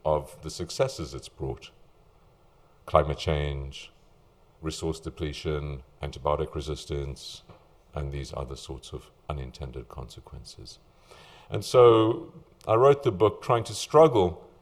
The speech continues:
with these ideas and come up with what I hope are a series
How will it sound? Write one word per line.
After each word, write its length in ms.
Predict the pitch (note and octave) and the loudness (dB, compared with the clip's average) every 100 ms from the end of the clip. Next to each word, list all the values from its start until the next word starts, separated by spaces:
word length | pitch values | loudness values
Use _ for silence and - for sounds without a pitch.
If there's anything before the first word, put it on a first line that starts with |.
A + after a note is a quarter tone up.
| _ - | _ 0
with 280 | G#2 G#2 | 2 2
these 280 | G2 F2+ E2 | -2 -2 2
ideas 640 | E2 D2 D2 C#2 C#2+ - - _ _ _ _ _ | 4 4 0 -2 -4 -10 -20 _ _ _ _ _
and 200 | - F2+ | -6 -6
come 220 | - G2 F2+ | -2 0 0
up 220 | E2+ - | -2 -2
with 280 | E2+ D#2 - | -2 -2 -6
what 160 | E2+ | -2
I 80 | E2+ | -2
hope 420 | E2+ A2 F2+ - - | 0 0 0 -4 -4
are 400 | E2+ D#2 D#2 - | -2 0 -2 -4
a 120 | D#2+ | -6
series 760 | - - E2+ D#2 D#2 D2+ D2 | -6 -6 -4 -2 -4 -8 -10